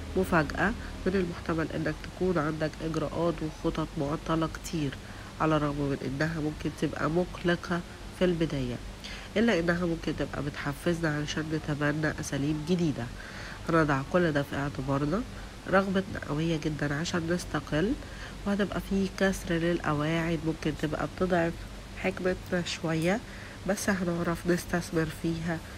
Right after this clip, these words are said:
أكتر في الفترة الجاية. النهاردة هيبقى في شوية حذر، في حكمة من التغيرات اللي بتبقى لازمة لينا، في حذر واتخاذ القرارات قوي جدًا هيؤدي لاضطرابات والإحباطات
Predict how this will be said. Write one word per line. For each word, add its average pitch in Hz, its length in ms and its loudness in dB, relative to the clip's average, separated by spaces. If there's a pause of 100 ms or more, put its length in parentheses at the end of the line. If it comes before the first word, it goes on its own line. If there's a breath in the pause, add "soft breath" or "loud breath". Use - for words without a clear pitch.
(320 loud breath)
أكتر 170 420 0
في 151 140 -2
الفترة 156 460 0
الجاية. 143 380 -2 (1040)
النهاردة 160 600 2 (560 loud breath)
هيبقى 170 360 4
في 170 160 2
شوية 156 320 2
حذر، 165 420 2 (100)
في 165 180 2
حكمة 180 460 2 (540 loud breath)
من 185 120 8
التغيرات 165 840 2
اللي 165 240 4
بتبقى 160 320 0
لازمة 156 360 2
لينا، 156 420 0 (400)
في 175 120 2
حذر 165 420 4 (160)
واتخاذ 151 840 0
القرارات 151 540 0 (120)
قوي 147 300 4
جدًا 160 400 2
هيؤدي 147 400 0
لاضطرابات 151 800 2 (520 loud breath)
والإحباطات 180 680 4